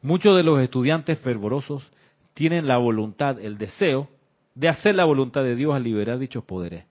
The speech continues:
pero desconocen la manera de dejarlos manifestarse. El amado Pablo y su hermandad les enseñarán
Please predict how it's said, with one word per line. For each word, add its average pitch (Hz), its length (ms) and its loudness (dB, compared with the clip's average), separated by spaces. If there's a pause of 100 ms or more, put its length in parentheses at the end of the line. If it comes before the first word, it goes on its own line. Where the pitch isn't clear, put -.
(560)
pero 196 200 4
desconocen 160 600 -2
la 156 180 -6
manera 151 480 -6
de 135 140 -8
dejarlos 123 400 -8
manifestarse. 123 760 -14 (1800)
El 107 120 -10
amado 147 360 0
Pablo 160 280 2
y 127 60 0
su - 140 -4
hermandad 117 580 -6 (240)
les 131 320 -2
enseñarán 120 560 -6